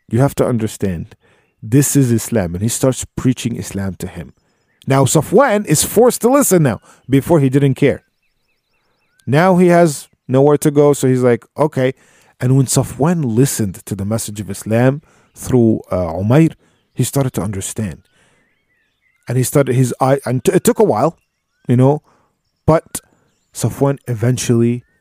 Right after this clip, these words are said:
agreed to accept Islam. He wanted to embrace Islam, so he went back to Mecca and he took the testimony of faith in front of the Prophet sallallahu alaihi wasallam.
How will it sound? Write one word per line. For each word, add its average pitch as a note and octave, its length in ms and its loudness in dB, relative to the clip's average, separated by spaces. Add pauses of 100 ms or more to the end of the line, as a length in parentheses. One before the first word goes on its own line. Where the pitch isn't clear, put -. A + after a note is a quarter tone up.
agreed A2+ 400 -2
to - 80 -10
accept - 420 -10
Islam. B2+ 400 -4 (1000)
He A#2 140 -4
wanted B2+ 300 2
to - 100 -6
embrace C3+ 420 2
Islam, A#2+ 400 -2
so B2 140 0
he G#2+ 100 -4
went B2+ 400 0
back G#2 380 -8 (360)
to B2+ 100 -4
Mecca B2+ 440 -2 (540)
and A#2+ 100 -8
he C#3 140 -2
took - 480 -2
the A2+ 120 -4
testimony C3 760 0
of A2+ 100 -8
faith - 600 -2 (480)
in C3 120 0
front E3 360 0
of C#3+ 140 -2
the B2 80 -2
Prophet A2+ 360 -4
sallallahu G2+ 580 -2
alaihi E2+ 300 -10
wasallam. F2 400 -14